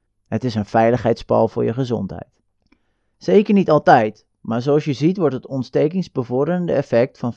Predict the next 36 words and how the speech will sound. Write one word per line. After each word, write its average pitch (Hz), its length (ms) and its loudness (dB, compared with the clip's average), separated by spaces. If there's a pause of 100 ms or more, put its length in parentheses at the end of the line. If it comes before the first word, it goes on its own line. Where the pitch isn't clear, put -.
(120)
omega-zes 131 640 -4
vetzuren 120 520 -2
wel 120 240 4
vaak 110 340 0
in 110 200 -6
context 135 640 0
met 117 240 -4
omega-drie 135 520 0
vetzuren 110 480 -4
geplaatst. - 600 -8 (380)
Dit 147 180 0
maakt 139 260 0
het 147 120 -6
vraagstuk 104 560 -6
meteen 117 360 -4
al 127 180 -4
een 147 60 -6
stuk 160 200 -4
complexer, 185 520 4
want 131 260 -2 (100)
dit - 520 -6
roept 147 380 0
de 147 80 0
volgende 165 460 0
vragen 107 460 -4
op. - 200 -16 (420)
Eén, 127 440 0 (400)
zorgt 123 400 0
het 117 120 -6
verlagen 110 440 -2
van 110 120 -6
omega-zes 107 640 -2
inname 95 460 -8
voor 117 240 -4
minder 113 340 0
ontstekingen 104 800 -6